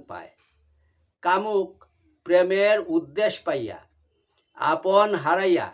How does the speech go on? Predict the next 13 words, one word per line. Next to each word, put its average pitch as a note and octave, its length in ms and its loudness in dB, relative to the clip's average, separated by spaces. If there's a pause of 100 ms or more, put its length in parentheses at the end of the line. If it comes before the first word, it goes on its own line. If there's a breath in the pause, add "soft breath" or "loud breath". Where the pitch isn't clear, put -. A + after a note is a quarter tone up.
(360)
সেই G3 380 0 (580)
মহাপ্রেমিকের F3 1000 -2 (140)
প্রেমসাগরে F3+ 800 0
ডুবিয়া C3+ 460 -8
যায়। F#2 320 -16 (1080)
আর্তজীবের G#3 920 -2 (100)
দুঃখ E3 300 -4 (160)
গুচাইয়া D#3+ 520 -4 (640)
তার F3 300 2 (100)
চির F3 220 0 (220)
শান্তিময় E3+ 840 -2 (640)
ক্রুরে E3+ 400 0 (640)
টানিয়া F3+ 440 2